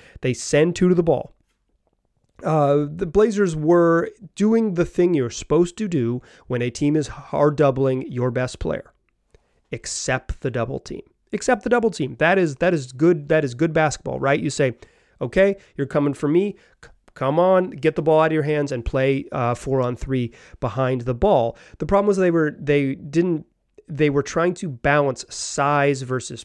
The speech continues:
playmaking. So the, so early in the stretch, um, ear-, early in the stretch, they, they have Trent Watford in there, but they can't,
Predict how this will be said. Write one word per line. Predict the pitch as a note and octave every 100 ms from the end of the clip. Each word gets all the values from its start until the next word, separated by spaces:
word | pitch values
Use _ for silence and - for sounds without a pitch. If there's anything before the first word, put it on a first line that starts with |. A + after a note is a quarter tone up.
| -
playmaking. | - F3+ G3+ D#3 A2+ - C3
So | - B2+
the, | A#2+ - C3
so | - C3+ -
early | F#3 G#3+ F#3
in | D3
the | C3
stretch, | - - G3 F#3 C#3 - - - - -
um, | C3 A#2+ A#2 A#2 _ _ _ _ _ -
ear-, | - _ -
early | F#3 G3 F3
in |
the | D#3
stretch, | - F3 D3 -
they, | D#3 C#3+ C#3+
they | C#3 B2
have | B2
Trent | - B2+
Watford | C3+ F3 - E3
in | D#3
there, | C#3+
but | B2+
they | B2
can't, | D3 -